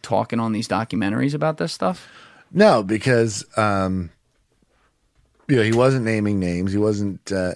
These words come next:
Speaker 2: he wasn't giving anything away. And, you know, they all knew that, you know, that, that was Dad's kind of profession, um, was to make these movies. And he was, he was on Discovery and sixty Minutes, and he was doing all those things 'cause he was trying to get books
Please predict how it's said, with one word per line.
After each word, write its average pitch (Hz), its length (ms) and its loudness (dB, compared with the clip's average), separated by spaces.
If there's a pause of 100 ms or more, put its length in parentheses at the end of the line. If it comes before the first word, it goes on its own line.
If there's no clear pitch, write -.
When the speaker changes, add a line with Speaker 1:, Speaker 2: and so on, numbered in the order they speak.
Speaker 2:
he 98 100 -4
wasn't 104 300 -2
giving 98 320 -4
anything 87 380 -8
away. 82 380 -6 (440)
And, 101 340 0
you 104 120 -2
know, 101 120 0
they 104 220 2
all 139 180 4
knew 117 380 0
that, 101 220 -2 (160)
you 101 100 -2
know, 98 120 -2
that, 98 260 -2 (280)
that 120 220 2
was 117 160 -2
Dad's 117 500 0 (400)
kind 107 200 0
of 95 200 -6 (340)
profession, 107 680 -2 (480)
um, 92 400 -4
was 104 160 0
to 117 100 -2
make 120 240 0
these 113 220 -2
movies. 131 320 0
And 95 120 -2
he 113 120 0
was, 110 240 -4 (220)
he 110 160 0
was 110 180 0
on 120 480 0
Discovery 98 720 -2
and 85 260 -6
sixty 110 340 -8
Minutes, 95 340 -6
and 95 60 -8
he 95 40 -6
was 92 140 -8
doing 123 200 0
all 110 140 0
those 101 200 -4
things 107 260 -6
'cause 101 180 -6
he 98 80 -2
was 92 120 -6
trying 117 240 -2
to 110 60 -4
get 98 260 -6
books 113 340 -4